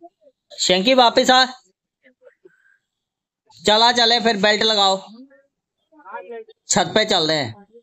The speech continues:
इधर आ, इधर आ पहले, इधर आ, इधर आ। जल्दी आ। गेट को क्या देख रहा है? जल्दी आ, फिर चले। Belt लगी है? Belt कहाँ है तेरी?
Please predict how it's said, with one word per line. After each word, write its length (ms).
इधर 260
आ, 160
इधर 240
आ 80
पहले, 320
इधर 200
आ, 80
इधर 240
आ। 40
जल्दी 320
आ। 80
गेट 420
को 100
क्या 180
देख 260
रहा 140
है? 60
जल्दी 300
आ, 120
फिर 160
चले। 320
Belt 320
लगी 360
है? 120
Belt 200
कहाँ 180
है 60
तेरी? 280